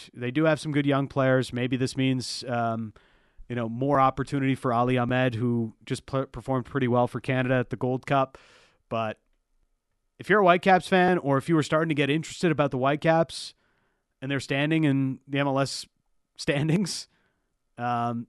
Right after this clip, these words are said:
this is a major red flag, having to move on from Julian Gressel at, uh, a difficult point in the season. They'll start the, their Leagues Cup campaign over the weekend,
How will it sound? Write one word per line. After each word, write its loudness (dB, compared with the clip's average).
this 0
is 2
a 0
major 2
red -4
flag, -2
having -6
to -6
move -6
on -4
from -12
Julian -6
Gressel -8
at, -10
uh, -6
a -10
difficult -6
point -8
in -4
the -4
season. -8
They'll -2
start -4
the, -2
their 0
Leagues 0
Cup -2
campaign -6
over -8
the -8
weekend, -10